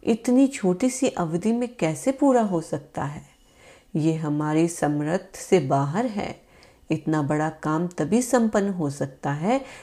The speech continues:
जब स्वयं श्री गुरु महाराज जी यहाँ रहें,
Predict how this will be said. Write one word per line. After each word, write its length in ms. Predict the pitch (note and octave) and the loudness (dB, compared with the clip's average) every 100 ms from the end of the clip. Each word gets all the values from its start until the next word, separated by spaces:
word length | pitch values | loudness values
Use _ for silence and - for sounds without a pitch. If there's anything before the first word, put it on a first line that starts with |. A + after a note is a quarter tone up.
| - | -6
जब 240 | E3+ E3+ E3 | 0 2 2
स्वयं 540 | - - D#3+ G#3+ C4+ | -2 -2 2 4 4
श्री 320 | B3+ A#3+ G3 | 2 2 2
गुरु 220 | E3 E3 D#3 | 4 2 2
महाराज 440 | D#3 D#3 D3+ D3+ | 0 0 0 0
जी 100 | D#3 | 0
यहाँ 420 | D3 D3 D3+ A3+ | 0 0 -2 -2
रहें, 400 | A3 E3 C3+ - | 0 -2 -2 -6